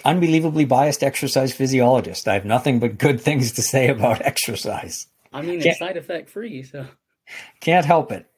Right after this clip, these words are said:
Speaker 1: My students,
Speaker 2: No.
Speaker 1: I'm sure, are sick of hearing it day after day, that e-,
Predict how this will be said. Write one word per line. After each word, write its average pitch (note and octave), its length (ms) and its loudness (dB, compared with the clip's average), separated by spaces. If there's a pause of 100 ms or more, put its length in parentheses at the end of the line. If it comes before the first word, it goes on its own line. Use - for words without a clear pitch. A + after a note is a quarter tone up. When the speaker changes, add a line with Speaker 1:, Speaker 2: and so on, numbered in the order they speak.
Speaker 1:
My B2 160 2
students, D3 480 2
Speaker 2:
No. C#3 60 4
Speaker 1:
I'm C#3 100 2
sure, C3+ 300 4
are B2+ 60 0
sick C#3+ 260 2
of B2+ 120 2
hearing C3 340 2
it B2+ 180 -4 (460)
day B2 240 4
after C3 360 2
day, G#2+ 420 0
that G#2 280 -6
e-, B2 160 0